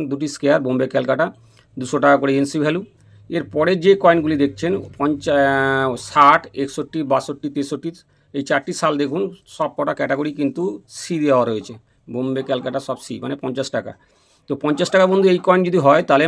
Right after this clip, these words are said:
মার্কেট ভ্যালু অনেক কম। দেখছেন ভেরিফাইড কন্ডিশনে দেখতে পাচ্ছেন দশ টাকা দেওয়া রয়েছে। তো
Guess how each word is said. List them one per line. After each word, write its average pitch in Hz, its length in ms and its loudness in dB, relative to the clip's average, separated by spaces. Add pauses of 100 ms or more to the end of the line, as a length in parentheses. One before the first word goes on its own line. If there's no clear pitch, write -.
মার্কেট 131 280 0
ভ্যালু 156 140 0 (120)
অনেক 139 160 0 (100)
কম। 110 140 0 (360)
দেখছেন 135 320 -4
ভেরিফাইড 143 420 0
কন্ডিশনে 143 440 0
দেখতে 131 160 -6
পাচ্ছেন 143 280 -2
দশ 120 100 -2 (100)
টাকা 123 200 -2
দেওয়া 117 200 2
রয়েছে। 110 240 -6 (420)
তো 170 40 -2